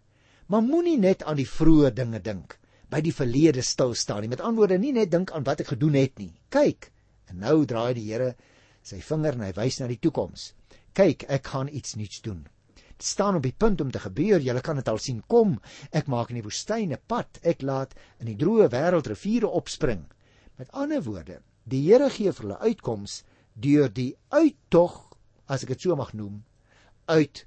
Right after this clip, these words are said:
Babel terug na Palestina.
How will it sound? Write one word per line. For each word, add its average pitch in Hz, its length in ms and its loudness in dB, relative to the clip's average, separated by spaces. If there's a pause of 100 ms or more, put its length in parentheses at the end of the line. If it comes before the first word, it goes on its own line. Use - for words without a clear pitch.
(140)
Babel 107 760 -4 (500)
terug 185 320 6 (560)
na 139 140 -6
Palestina. 135 800 -4